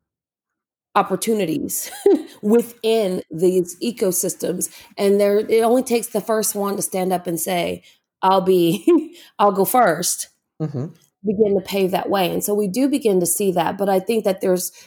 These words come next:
Speaker 1: that we still have a long way to grow
Speaker 2: Yes, we
Speaker 1: in
Speaker 2: do.
Speaker 1: that. And it all starts with us. It starts with you. It starts with you as an individual. It starts with how you think about yourself.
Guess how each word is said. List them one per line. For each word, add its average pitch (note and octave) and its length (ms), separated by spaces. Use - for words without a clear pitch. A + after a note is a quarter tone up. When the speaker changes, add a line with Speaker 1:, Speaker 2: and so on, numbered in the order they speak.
Speaker 1:
that G#3+ 120
we A#3 120
still C4 200
have B3 100
a G#3+ 40
long F#3+ 260
way F#3+ 100
to E3+ 80
grow F3+ 440
Speaker 2:
Yes, - 240
we G#3+ 60
Speaker 1:
in G#3+ 60
Speaker 2:
do. G#3 60
Speaker 1:
that. A#3 140
And G3+ 500
it G#3+ 140
all A#3+ 200
starts D4+ 440
with C#4+ 180
us. - 560
It A3+ 80
starts C4 360
with B3+ 160
you. G3+ 580
It F#3 80
starts A#3 300
with G3+ 120
you A#3+ 160
as B3 100
an B3 100
individual. A3 840
It A3 100
starts A3 360
with G#3+ 140
how G3+ 220
you G#3+ 140
think G#3+ 220
about G3 260
yourself. - 640